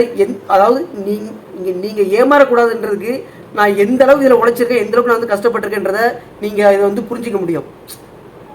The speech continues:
அதாவது நான் வந்து, அ, நான் அதுக்காக நான் வந்து ரொம்ப நல்லவன், என்ன மாதிரி நல்லவன் இந்த உலகத்துல கிடையாது, அந்த மாதிரி சொல்ல முடியல. அதாவது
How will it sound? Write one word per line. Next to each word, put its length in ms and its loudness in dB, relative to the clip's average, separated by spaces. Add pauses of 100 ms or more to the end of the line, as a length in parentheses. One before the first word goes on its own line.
(540)
அதாவது 340 4 (420)
நான் 180 4
வந்து, 200 2
அ, 140 4
நான் 340 0
அதுக்காக 180 2
நான் 140 2
வந்து 140 0
ரொம்ப 140 0
நல்லவன், 580 2 (540)
என்ன 140 0
மாதிரி 200 2
நல்லவன் 220 4
இந்த 120 0
உலகத்துல 160 -4
கிடையாது, 260 0
அந்த 80 -2
மாதிரி 200 -2
சொல்ல 200 2
முடியல. 40 4
அதாவது 280 0